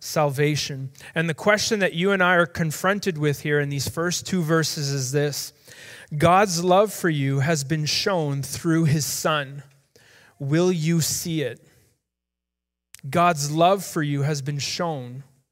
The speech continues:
We have seen it. Through his Son, will you see it? Let's get our context.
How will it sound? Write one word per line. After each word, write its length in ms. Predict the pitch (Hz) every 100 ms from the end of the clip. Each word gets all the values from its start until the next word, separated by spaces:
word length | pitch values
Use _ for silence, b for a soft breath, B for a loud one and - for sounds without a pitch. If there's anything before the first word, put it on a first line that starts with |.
| _ b b b -
We 80 | 139
have 120 | 135
seen 320 | - 170 170
it. 240 | 131 139 _ b b
Through 300 | - - 180
his 200 | 185 180
Son, 500 | - 175 170 139 131 131
will 280 | 151 160 165
you 240 | 151 156
see 340 | 143 - 156 147
it? 220 | 131 - B B B B
Let's 200 | 160 170
get 140 | 196
our 120 | 185 180
context. 720 | - 185 185 165 120 -